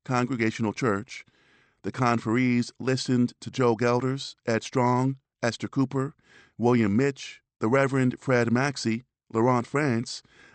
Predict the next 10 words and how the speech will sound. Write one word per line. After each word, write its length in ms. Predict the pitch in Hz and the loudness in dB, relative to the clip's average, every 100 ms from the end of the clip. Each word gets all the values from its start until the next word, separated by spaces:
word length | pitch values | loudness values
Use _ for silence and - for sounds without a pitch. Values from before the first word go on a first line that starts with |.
| _ | _
and 300 | 151 147 139 | 0 0 0
mine 440 | 123 143 160 170 147 | 0 0 2 0 2
mill 280 | 135 135 143 | 2 2 2
organizer 680 | 123 127 123 120 - 120 | 0 0 0 0 0 0
Reed 400 | 107 127 127 117 | 0 2 2 2
Robinson 760 | 135 185 127 101 98 92 92 117 _ _ _ _ _ | -2 -2 -2 -2 -4 -4 -4 -8 _ _ _ _ _
discuss, 480 | 98 - 127 123 - | -12 -2 0 0 0
among 320 | 113 120 120 | 2 2 0
other 180 | 156 131 | 0 -2
things, 560 | - 101 107 135 - | -2 -6 -6 -12 -16